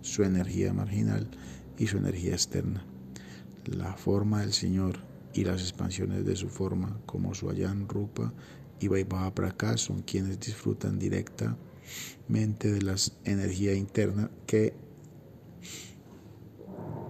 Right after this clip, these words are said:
que, que es quien exhibe eternamente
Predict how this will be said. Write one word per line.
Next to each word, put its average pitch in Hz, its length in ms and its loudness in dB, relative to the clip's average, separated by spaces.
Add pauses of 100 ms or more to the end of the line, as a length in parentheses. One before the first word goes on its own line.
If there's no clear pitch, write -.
(1120)
que, 110 380 8 (540)
que 104 360 8
es - 180 0
quien 117 360 0
exhibe 113 400 4
eternamente 98 840 0